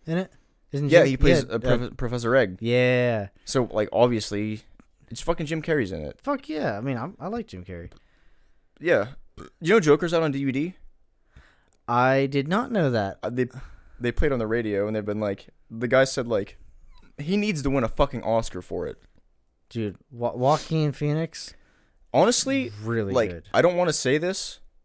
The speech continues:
Speaker 2: he was better than Heath Ledger.
Speaker 1: I, I, I'm, I'm not gonna lie, I feel like he was.
Speaker 2: Because Heath Ledger was obviously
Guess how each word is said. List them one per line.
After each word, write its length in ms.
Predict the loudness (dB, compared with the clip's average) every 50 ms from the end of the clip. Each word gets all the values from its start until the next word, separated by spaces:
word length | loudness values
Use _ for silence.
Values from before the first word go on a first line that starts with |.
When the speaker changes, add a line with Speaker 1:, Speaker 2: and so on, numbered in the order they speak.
| _
Speaker 2:
he 140 | _ -4 -2
was 140 | -2 0 2
better 220 | 4 2 2 2
than 100 | 0 -4
Heath 240 | -6 -8 -10 -8 -6
Ledger. 400 | -6 -6 -6 -6 -10 -14 -16 -18 _ _ _ _ _ _ _
Speaker 1:
I, 340 | -8 -4 -2 -2 -2 -4 -6 -10 _ _ _ _ _ -8
I, 140 | -6 -6 -6 -6 -6
I'm, 260 | -6 -4 -4 -4 -4
I'm 140 | -4 -2 0
not 200 | 0 0 -2 -2
gonna 140 | -2 -2 -2
lie, 180 | -2 -2 -2
I 20 | -4
feel 180 | -4 -6 -4
like 140 | -4 -4 -6
he 100 | -6 -6
was. 380 | -4 -4 -4 -4 -6 -8 -12 -16 _ -8
Speaker 2:
Because 440 | -6 -4 0 0 0 0 0 -2 -8 -12 _ _ _ _ -12
Heath 280 | -8 -6 -6 -4 -2
Ledger 280 | 0 0 0 0 -2 -6
was 160 | -6 -8 -6 0
obviously 680 | 0 2 2 0 -2 -6 -6 -6 -6 -8 -8 -10 -12